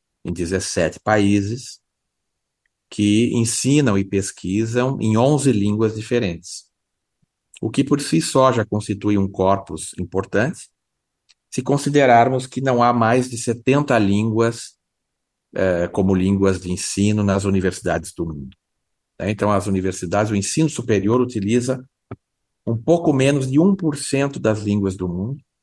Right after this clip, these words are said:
Logo, o nosso grupo, com onze línguas, tem uma parcela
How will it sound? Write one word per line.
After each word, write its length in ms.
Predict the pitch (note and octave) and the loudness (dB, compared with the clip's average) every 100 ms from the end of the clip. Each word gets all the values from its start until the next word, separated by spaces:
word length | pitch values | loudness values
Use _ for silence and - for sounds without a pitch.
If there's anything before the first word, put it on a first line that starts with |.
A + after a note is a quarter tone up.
| _ _ _ _ _ _ _ _ _ _ _ _ _ _ - | _ _ _ _ _ _ _ _ _ _ _ _ _ _ -8
Logo, 640 | F#2+ F#2+ G#2 A2 B2+ B2+ - | 0 4 4 4 2 2 -2
o 220 | G2+ F#2+ | -2 0
nosso 400 | F#2+ F#2+ F#2 F#2+ | 0 0 -2 -2
grupo, 320 | F#2 B2+ B2+ | 0 0 -2
com 160 | G2+ F#2 | -4 0
onze 340 | F#2+ G#2+ G2 | 2 2 0
línguas, 580 | F#2 F#2 A2+ A#2 A2+ - _ _ _ _ | -2 -2 0 0 0 -8 _ _ _ _
tem 440 | G2+ G2+ G#2 G#2+ - | 0 0 0 -4 -6
uma 460 | G2 F2+ F2 E2 - - | -4 -2 -4 -6 -12 0
parcela 880 | F#2+ - - G2+ G#2+ G#2 F2+ E2+ | 0 0 0 2 4 2 0 -4